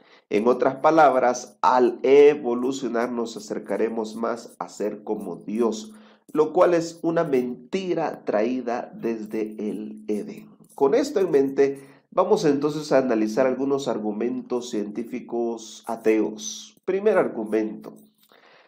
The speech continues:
¿Cómo surgieron los mamíferos? Parece unánimemente aceptada la teoría de que los mamíferos proceden de los reptiles,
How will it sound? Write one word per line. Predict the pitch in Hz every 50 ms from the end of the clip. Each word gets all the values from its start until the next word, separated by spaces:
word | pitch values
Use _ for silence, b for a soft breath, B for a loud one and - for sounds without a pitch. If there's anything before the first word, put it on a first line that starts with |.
| b b
¿Cómo | - 220 226 220 226 220
surgieron | 220 - 170 143 - - 139 135 147 151 160 160
los | 156 151
mamíferos? | 143 156 170 196 233 233 - _ _ _ _ _ - 110 127 120 117 - - - - _ -
Parece | 180 170 208 233 233 226 226 214 180
unánimemente | 180 175 185 190 202 208 196 185 160 139 147 160 165 170 - - 147
aceptada | - - - 131 - - - 156 160 160 165
la | 156 139 127 -
teoría | 131 117 117 117 139 143 135
de | 123 120 -
que | - 113
los | 110 110 110 113
mamíferos | 117 113 117 131 147 135 - - - 135 135 - -
proceden | - 120 113 107 - 123 123 127 127 127
de | 127 117
los | 107 104 107 - -
reptiles, | 107 101 - - - - 156 165 143 - - - - - -